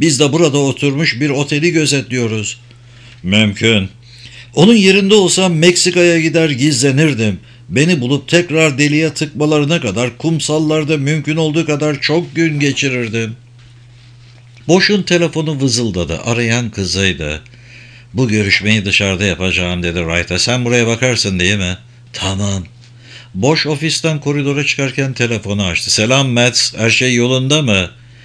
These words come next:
"Şimdi de dışarıda bir polis aracı var." "Evet, biliyorum. Onu oraya ben gönderdim. İlave önlem olarak." Bir saat önce Maggie McPherson onları Porter Ranch'teki bir arkadaşının evine getirdikten sonra konuşmuşlardı.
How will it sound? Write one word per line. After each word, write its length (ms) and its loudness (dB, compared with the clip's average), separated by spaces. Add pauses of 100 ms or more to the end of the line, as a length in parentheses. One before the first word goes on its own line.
(140)
"Şimdi 360 0
de 140 2
dışarıda 480 2
bir 140 -2
polis 360 0
aracı 360 2
var." 260 0 (460)
"Evet, 300 0
biliyorum. 520 0
Onu 260 0
oraya 360 0
ben 220 0
gönderdim. 800 0
İlave 420 2
önlem 420 0
olarak." 520 0 (1080)
Bir 180 2
saat 380 -2
önce 300 0
Maggie 360 0
McPherson 720 -2
onları 480 -4
Porter 380 -2
Ranch'teki 680 -2
bir 100 -2
arkadaşının 680 -2
evine 360 -2
getirdikten 720 -2
sonra 320 -2
konuşmuşlardı. 1120 -4